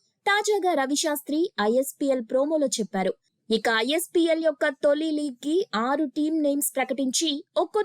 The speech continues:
టీమ్ కి ఒక్కో ఫిల్మ్ స్టార్ ని ఓనర్ గా చేశారు. ఈ ఆరు టీమ్స్ నేమ్స్ మరియు టీమ్ ఓనర్ల వివరాలు ఇలా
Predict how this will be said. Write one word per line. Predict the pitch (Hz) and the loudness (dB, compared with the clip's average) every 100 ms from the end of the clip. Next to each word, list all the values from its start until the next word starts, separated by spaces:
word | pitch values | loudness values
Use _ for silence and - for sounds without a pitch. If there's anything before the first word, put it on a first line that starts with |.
| 381 | 0
టీమ్ | 330 294 | -2 -2
కి | 359 311 | 0 0
ఒక్కో | - 330 320 | 0 -2 -2
ఫిల్మ్ | 320 349 - | -2 -2 -4
స్టార్ | 339 294 277 | -2 -2 0
ని | 262 254 | 0 0
ఓనర్ | 247 226 | 0 0
గా | 226 - | -2 -2
చేశారు. | 196 - 190 190 _ _ | -2 -2 -2 -4 _ _
ఈ | 240 311 359 | 0 0 2
ఆరు | 339 349 349 | 0 -2 -2
టీమ్స్ | 339 349 320 | -2 -2 0
నేమ్స్ | 302 339 - 277 | 0 0 -2 -2
మరియు | 269 277 285 | 0 -2 0
టీమ్ | 381 381 392 | 2 2 2
ఓనర్ల | 311 285 277 269 202 | 0 0 0 0 0
వివరాలు | 196 262 302 302 | 0 0 -2 -2
ఇలా | 285 | 0